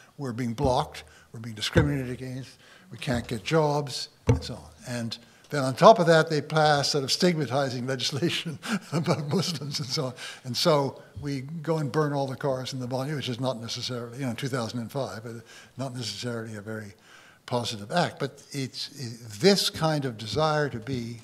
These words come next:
outside is the result of being blocked rather than, um, the sort of autonomous,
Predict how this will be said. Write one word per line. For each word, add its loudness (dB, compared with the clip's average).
outside -4
is -2
the -6
result -2
of -4
being -6
blocked -10
rather 0
than, -10
um, -8
the -16
sort -8
of -12
autonomous, -6